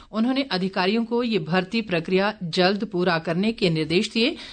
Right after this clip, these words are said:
ताकि शैक्षणिक संस्थानों में रिक्त पदों को समय पर भरा जा सके। रोहित ठाकुर ने कहा कि राज्य सरकार द्वारा किए गए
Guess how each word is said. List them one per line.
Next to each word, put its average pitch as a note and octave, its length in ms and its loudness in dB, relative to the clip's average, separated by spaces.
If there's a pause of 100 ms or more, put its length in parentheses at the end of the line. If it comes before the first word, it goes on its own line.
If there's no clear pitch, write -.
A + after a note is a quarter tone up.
(120)
ताकि G#3 320 0
शैक्षणिक C4+ 520 0
संस्थानों F#3+ 560 0
में F3 220 2
रिक्त G3+ 280 -2
पदों G#3 360 0
को G#3+ 160 0
समय F#3 340 0
पर E3 280 0
भरा F#3 280 0
जा D3 160 -4
सके। E3+ 340 0 (420)
रोहित A3 400 0
ठाकुर A#3+ 260 0
ने C4 120 -2
कहा B3 300 0
कि C4 160 -6
राज्य F3 340 2
सरकार F3+ 480 0
द्वारा G3 340 0
किए F#3 320 0
गए G3 280 0